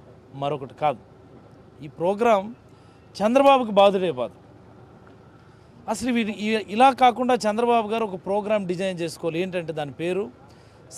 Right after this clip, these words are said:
శవాల వద్దకే చంద్రబాబు అని ఒక పేరు పెట్టుకొని ఆయన యాత్ర చేస్తే, తెలుగుదేశం పార్టీ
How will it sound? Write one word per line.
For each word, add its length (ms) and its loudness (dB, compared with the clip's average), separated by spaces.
శవాల 360 6
వద్దకే 440 2
చంద్రబాబు 580 -2
అని 120 -4
ఒక 420 -4
పేరు 240 6
పెట్టుకొని 380 0
ఆయన 140 -4
యాత్ర 340 -2
చేస్తే, 640 -6
తెలుగుదేశం 500 2
పార్టీ 400 0